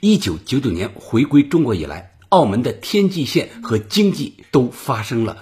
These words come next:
翻天覆地的变化。不过，虽然回归二十年来，这个城市日益富裕，政治上也很稳定，但其经济支柱博彩业占到了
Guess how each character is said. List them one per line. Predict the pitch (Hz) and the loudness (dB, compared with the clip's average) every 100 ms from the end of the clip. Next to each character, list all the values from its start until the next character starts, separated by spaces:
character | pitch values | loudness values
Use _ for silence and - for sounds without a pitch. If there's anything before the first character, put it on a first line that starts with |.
| - | -20
翻 | - 175 139 135 | -2 0 0 -2
天 | 147 135 | -2 -2
覆 | - - 135 | -4 -4 -4
地 | 98 | -4
的 | 90 | -4
变 | - 117 | -4 -4
化。 | - 98 - _ _ | -6 -12 -12 _ _
不 | 117 | -4
过， | 107 - - - | -4 -8 -16 -6
虽 | - 220 | 4 6
然 | 208 | 6
回 | 185 160 | 2 2
归 | 165 165 - | 0 -2 -6
二 | - 156 | -2 -2
十 | 120 | 0
年 | 113 113 | -2 -2
来， | 101 - | -6 -4
这 | 165 | -4
个 | 117 | -2
城 | - 113 | -4 -4
市 | - 107 - | -4 -8 -4
日 | 190 | 0
益 | 117 117 | 0 0
富 | 113 - 214 104 | -4 -4 -2 -2
裕， | 87 - - - | -4 -12 -6 2
政 | 220 | 4
治 | 123 | 4
上 | 110 107 - | 0 -6 -8
也 | 104 | -8
很 | 113 131 | -6 -4
稳 | 90 - | -6 -8
定， | 113 101 _ | -10 -12 _
但 | 170 - | -2 -2
其 | - 123 | -4 -6
经 | 131 - 214 | -6 0 2
济 | 160 | 2
支 | 117 185 | 0 -2
柱 | 170 165 - - | 0 -2 -4 -4
博 | 98 143 | -2 -2
彩 | - - | -4 -8
业 | - 143 - - - | -2 0 -2 -10 -4
占 | 147 95 | -2 -2
到 | 69 | -4
了 | - | -10